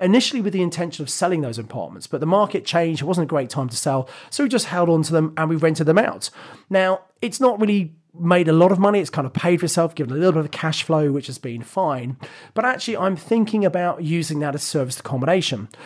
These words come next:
So what I've done when it came to the time to remortgage that block after five years,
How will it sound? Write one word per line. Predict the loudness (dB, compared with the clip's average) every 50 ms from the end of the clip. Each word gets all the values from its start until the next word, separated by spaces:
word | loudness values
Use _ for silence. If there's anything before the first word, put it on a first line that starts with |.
| -20 -14 -6
So | -2 0 2
what | 4
I've | 4 4 4 4
done | 4 6 6 6 4 2
when | 2 0
it | -2 -4
came | -6 -4 -2 -2 -2 -2
to | -2 -2 -2
the | 0 0 0 0 0 -4 -6 -10
time | -4 -2 -2 -2 -2
to | -4 -6 -4
remortgage | 0 0 0 2 4 4 6 6 4 2 0 -4 -4 -4
that | -4 -4 -4 -4
block | 0 0 0 0 0 -4
after | -4 -4 -4 -4 -8 -12
five | -6 -4 -4 -2 -2 -4 -4
years, | -4 -2 0 2 2 0 0 -4 -4 -6